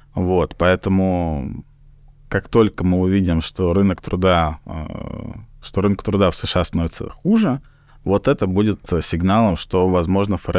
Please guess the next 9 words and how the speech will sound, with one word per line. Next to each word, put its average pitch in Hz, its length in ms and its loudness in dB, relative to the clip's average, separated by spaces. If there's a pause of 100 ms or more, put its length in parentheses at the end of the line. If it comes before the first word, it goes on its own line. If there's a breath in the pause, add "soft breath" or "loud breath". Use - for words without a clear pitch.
С 90 40 -4
достаточно 92 800 -2
сделал, 92 480 0 (580)
а, 82 140 -2
для 82 160 0
того, 87 220 0
чтобы 82 280 -2
обуздать 80 360 0
инфляцию. - 500 -8